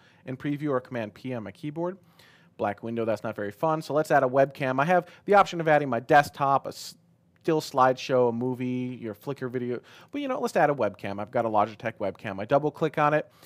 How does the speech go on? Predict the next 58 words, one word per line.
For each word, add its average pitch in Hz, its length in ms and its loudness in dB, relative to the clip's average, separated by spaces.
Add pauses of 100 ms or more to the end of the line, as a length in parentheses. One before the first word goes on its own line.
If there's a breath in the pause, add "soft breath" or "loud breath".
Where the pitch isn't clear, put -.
(200 soft breath)
and 123 100 -8
you'll 120 80 -4
see 135 440 -4 (280 soft breath)
here 147 300 0
my, 131 120 -4
I've 127 120 0
got 127 120 2
my 117 120 -2
effect 123 340 -4
webcam. 139 560 0
In 113 80 -8
the 110 80 -14
settings 180 340 2
for - 120 -8
that 143 100 4
webcam, 135 380 0
I've 120 120 -4
got 117 140 0
all 147 180 6
the 165 120 4
different 127 260 -4
webcams 113 420 -2
I 95 60 -8
can 110 100 -16
choose 127 220 -10
from 107 160 -12
on 104 100 -8
this 127 140 -6
system. 127 400 -12 (340 loud breath)
It 127 80 -4
is 123 120 -4
a 104 180 -4 (300)
broadcasting 127 540 2
computer, 113 300 -8
so 117 120 -14
you 113 40 -10
see 113 160 -6
I've 110 100 -2
got 107 160 -2
a - 20 -2
lot 101 200 -2
of 98 60 -8
cameras. 104 340 -12
You 135 200 -10
may 127 180 -4
only 113 160 -10
have 104 260 -10
one 104 480 -8 (320 soft breath)
at 101 80 -10
this 101 140 -10
point 107 240 -10
that - 120 -14
says 101 260 -4
something 104 280 -10
like 104 140 -8
iSight 98 460 -8
camera 92 360 -12
or 87 100 -12